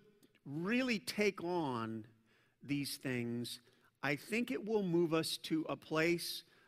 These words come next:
a category of being a little more spiritually elite than people who don't. Does that make sense? There, there, it'd be easy not to do these things, but I think these are a couple things that will raise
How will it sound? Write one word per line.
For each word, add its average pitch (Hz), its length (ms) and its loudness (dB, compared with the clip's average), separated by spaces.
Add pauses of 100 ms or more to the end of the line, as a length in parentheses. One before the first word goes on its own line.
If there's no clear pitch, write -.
a - 60 -4
category 165 800 2
of 123 260 -4
being 143 380 4
a 131 40 -4
little 151 300 -2
more 156 220 0
spiritually 185 880 -2
elite 151 560 0 (340)
than 135 220 -2
people 143 320 -2
who 120 160 -2
don't. 107 320 -4 (240)
Does 131 140 -6
that 170 120 4
make 208 160 0
sense? - 560 -2 (520)
There, 160 220 4 (160)
there, 180 360 4 (360)
it'd 180 80 0
be 220 220 2
easy 240 260 8
not 202 360 6
to 285 100 0
do 285 160 4
these 277 240 2
things, 269 360 2
but 208 140 -2
I 196 80 6
think 247 280 -2
these 233 220 0
are 247 120 4
a 247 60 6
couple 226 420 0
things 151 360 2
that 175 140 -2
will 170 200 4
raise 190 560 4